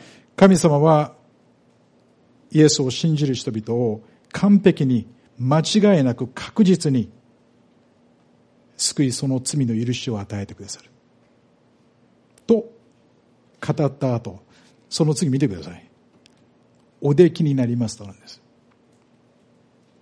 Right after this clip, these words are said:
すごい約束だと思いません？「おできになります」って何言ってるかって。神にはあなたを完全に救い出す。生まれ変わらせる。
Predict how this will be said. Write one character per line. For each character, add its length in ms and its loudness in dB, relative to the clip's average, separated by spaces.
す 220 -2
ご 120 -10
い 40 -6
約 180 -6
束 140 -4
だ 100 0
と 80 -6
思 80 -4
い 60 -4
ま 80 -8
せ 100 -8
ん？ 100 -8
「お 100 0
で 140 6
き 100 0
に 120 4
な 100 2
り 80 0
ま 140 0
す」 60 -10
っ 20 -16
て 80 -4
何 200 0
言 80 -2
っ 40 -14
て 100 -6
る 60 -8
か 100 -16
っ 20 -20
て。 180 -20
神 260 4
に 140 0
は 300 0
あ 100 -4
な 140 0
た 120 -4
を 200 -4
完 320 2
全 340 2
に 360 0
救 340 -2
い 60 0
出 120 0
す。 160 -10
生 80 0
ま 140 6
れ 80 4
変 200 -4
わ 60 -2
ら 80 -2
せ 140 -8
る。 80 -16